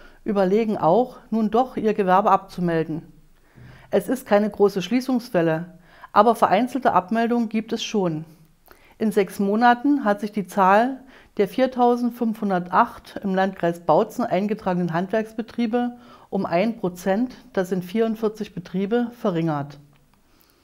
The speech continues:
Andere Gewerke, die die Energiewende umsetzen sollen, kämpfen mit Lieferengpässen und enormen Kundennachfragen. Photovoltaikanlagen und Wärmepumpen sind nur mit langen Lieferfristen verfügbar.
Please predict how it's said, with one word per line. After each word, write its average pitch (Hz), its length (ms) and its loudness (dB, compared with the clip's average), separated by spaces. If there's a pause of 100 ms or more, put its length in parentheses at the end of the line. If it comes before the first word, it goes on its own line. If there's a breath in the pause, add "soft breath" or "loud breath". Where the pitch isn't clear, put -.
(480 soft breath)
Andere 240 380 4
Gewerke, 180 680 0 (140)
die 214 80 -2
die 196 100 0
Energiewende 202 640 -2
umsetzen 196 520 0
sollen, 208 460 0 (500 loud breath)
kämpfen 226 380 0
mit 180 100 0
Lieferengpässen 240 920 0
und 196 220 -4
enormen 190 500 0
Kundennachfragen. 165 1040 -4 (840 loud breath)
Photovoltaikanlagen 233 1400 2
und 185 200 -2
Wärmepumpen 247 880 0 (100)
sind 202 240 -2
nur 233 140 2
mit 226 160 0
langen 196 320 2
Lieferfristen 202 680 -4
verfügbar. 180 760 -6